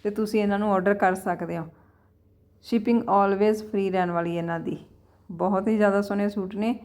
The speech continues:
ਇਹ ਵਾਲੇ ਸੂਟ ਆਉਣਗੇ ਜੀ ਜਾਰਜਟ ਟਿਸ਼ੂ ਦੇ ਉੱਪਰ।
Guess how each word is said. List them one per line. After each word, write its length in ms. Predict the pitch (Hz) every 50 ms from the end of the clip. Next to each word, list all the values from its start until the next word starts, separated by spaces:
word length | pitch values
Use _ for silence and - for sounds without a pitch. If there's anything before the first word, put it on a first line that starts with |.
| - - - _ _ _ _ _ -
ਇਹ 140 | - 190 202
ਵਾਲੇ 200 | 208 220 226 240
ਸੂਟ 280 | 233 220 208 202 208
ਆਉਣਗੇ 320 | 214 208 202 208 208 202 208
ਜੀ 100 | 208 220
ਜਾਰਜਟ 600 | 202 214 196 185 175 175 180 185 196 202 202 202 208
ਟਿਸ਼ੂ 320 | - 185 185 185 185 196 196
ਦੇ 120 | 190 202
ਉੱਪਰ। 340 | 196 196 196 - 214 214 247